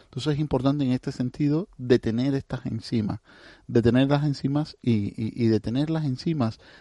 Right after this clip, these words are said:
dentro de la articulación eh, re-, requiere nutrientes.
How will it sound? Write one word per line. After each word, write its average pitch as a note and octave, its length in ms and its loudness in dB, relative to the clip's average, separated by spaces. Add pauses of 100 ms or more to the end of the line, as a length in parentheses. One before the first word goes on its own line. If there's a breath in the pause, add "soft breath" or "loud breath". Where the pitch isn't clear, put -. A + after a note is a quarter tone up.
(120 loud breath)
dentro C#3 400 4
de C3 60 4
la B2 80 4
articulación A#2 760 0 (380 loud breath)
eh, B2+ 80 -6
re-, B2+ 380 -4
requiere C#3+ 340 -2
nutrientes. C#3+ 640 -2